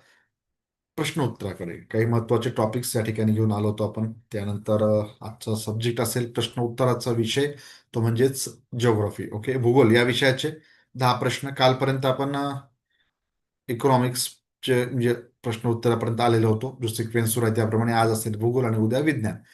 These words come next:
आणि मग तशाच प्रकारे पुढं करंट अफेअर्सपासून ते असणार आहे सुरू. तर, अ, आजच्या भागाचा आपला भूगोल या विषयाचा मित्रांनो पहिला प्रश्न, ज्याची उत्तरे तुम्हाला द्यायची आहेत. बऱ्याच जणांना सूचना माहिती आहेत, तरी देखील मी सुरुवातीला इथे मेन्शन करतो, जे नव्याने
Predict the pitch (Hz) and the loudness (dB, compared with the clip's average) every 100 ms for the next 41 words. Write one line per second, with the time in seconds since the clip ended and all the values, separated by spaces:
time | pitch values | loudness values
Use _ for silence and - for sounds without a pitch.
0 | - - 117 117 123 123 110 117 110 113 | -20 -10 -2 -2 -2 -2 0 0 -2 -2
1 | 117 113 113 120 120 113 113 110 110 - | -2 -2 -2 -2 0 2 2 0 -2 -4
2 | 104 131 127 143 113 104 95 87 76 - | -6 -4 -2 0 0 -2 -4 -6 -8 -6
3 | 101 87 - _ - - _ - 131 135 | -6 -6 -14 _ -20 -20 _ 0 4 6
4 | 135 131 - _ _ _ _ _ _ _ | 6 4 -4 _ _ _ _ _ _ _
5 | _ _ - 110 - 131 127 127 - - | _ _ -8 -8 0 4 6 6 2 -4
6 | 117 117 120 135 127 127 131 147 - - | -4 -4 -4 -4 -2 0 -2 -2 -12 -8
7 | 113 120 135 135 127 117 117 127 113 120 | 0 2 2 2 2 2 2 0 -2 -2
8 | 127 123 117 117 120 113 110 107 110 120 | -6 -4 -2 0 0 2 2 4 2 -2
9 | 107 123 117 113 117 110 117 123 120 120 | -4 -2 -2 0 0 -2 -4 0 2 4
10 | 120 117 127 131 117 110 117 117 113 113 | 4 4 0 0 0 0 0 -2 -4 -4
11 | 120 117 117 113 - 120 131 - - - | -2 0 0 0 0 0 0 -8 -20 -20
12 | _ 135 143 117 110 110 123 120 117 110 | _ 2 4 2 0 -2 -2 -2 -2 -4
13 | 113 117 110 120 117 117 110 117 127 127 | -2 -2 -2 -6 -4 -4 0 0 2 4
14 | 131 | 4